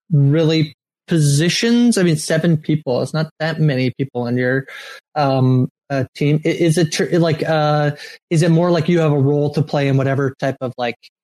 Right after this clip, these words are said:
offensive or defensive, whatever strategy you're, you're, you're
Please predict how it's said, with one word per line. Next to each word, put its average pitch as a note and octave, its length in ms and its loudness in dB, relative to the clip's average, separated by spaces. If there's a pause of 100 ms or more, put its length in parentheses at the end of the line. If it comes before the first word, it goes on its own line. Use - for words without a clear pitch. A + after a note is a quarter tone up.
(140)
offensive C3+ 420 -2
or C3 60 0
defensive, B2 540 -4
whatever E3+ 260 0
strategy C3 840 -2 (180)
you're, C#3+ 220 0
you're, C#3 200 0 (260)
you're C3 180 0